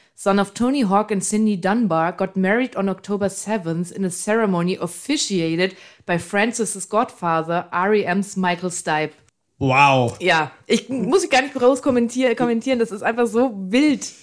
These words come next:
Speaker 2: Mehr, mehr neunziger geht nicht,
Speaker 1: Alter,
Speaker 2: oder?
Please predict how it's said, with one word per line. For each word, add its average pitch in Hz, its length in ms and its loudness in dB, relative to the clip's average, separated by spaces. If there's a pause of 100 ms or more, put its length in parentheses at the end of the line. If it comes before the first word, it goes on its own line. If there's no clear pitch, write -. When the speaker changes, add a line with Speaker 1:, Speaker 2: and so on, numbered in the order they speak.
(140)
Speaker 2:
Mehr, 185 460 4
mehr 185 160 2
neunziger 202 460 2
geht 160 260 2
nicht, 123 180 -4
Speaker 1:
Alter, 190 460 4 (240)
Speaker 2:
oder? 285 100 4